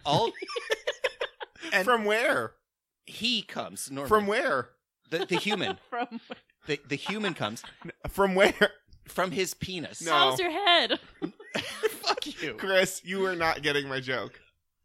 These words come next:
Speaker 3: It wasn't a good joke,
Speaker 1: No,
Speaker 3: but
Speaker 1: it
Speaker 3: Hannah
Speaker 1: wasn't.
Speaker 3: got it.
Speaker 2: I got it.
Speaker 1: I got it.
Speaker 2: <laughs>
Speaker 1: But I still
Speaker 2: All right,
Speaker 1: don't
Speaker 2: so
Speaker 1: like
Speaker 2: he
Speaker 1: it.
Speaker 2: comes.
Speaker 1: He comes, and then she starts going, "Uh, uh."
Speaker 3: No.
Speaker 1: And,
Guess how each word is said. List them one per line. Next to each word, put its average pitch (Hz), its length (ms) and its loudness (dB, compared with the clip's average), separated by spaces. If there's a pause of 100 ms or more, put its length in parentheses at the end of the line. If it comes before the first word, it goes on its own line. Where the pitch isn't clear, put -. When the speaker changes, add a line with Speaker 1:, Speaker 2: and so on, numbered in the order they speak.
Speaker 3:
It 170 140 0
wasn't 220 240 2
a 196 60 -2
good 160 180 -2
joke, 117 380 -2
Speaker 1:
No, 180 160 -4
Speaker 3:
but 175 100 0
Speaker 1:
it 147 40 -2
Speaker 3:
Hannah 175 140 4
Speaker 1:
wasn't. 165 180 4
Speaker 3:
got 131 120 4
it. 131 140 0
Speaker 2:
I 247 80 -4
got 185 160 -6
it. 170 60 0
Speaker 1:
I 160 100 4
got 139 320 2
it. - 240 -8
Speaker 2:
<laughs> 403 540 0
Speaker 1:
But - 160 2
I 170 160 4
still 151 320 0
Speaker 2:
All 131 120 2
right, 269 100 0
Speaker 1:
don't 160 160 4
Speaker 2:
so 139 60 2
Speaker 1:
like 254 120 4
Speaker 2:
he - 60 0
Speaker 1:
it. - 60 -8
Speaker 2:
comes. 202 380 -6
Speaker 1:
He 208 80 -2
comes, 165 300 -4 (180)
and 165 240 -2
then 170 260 -4 (220)
she - 240 -6
starts 202 240 -6
going, 170 220 -6 (300)
"Uh, 233 360 -6 (480)
uh." 269 260 -6
Speaker 3:
No. 180 300 4
Speaker 1:
And, 202 180 2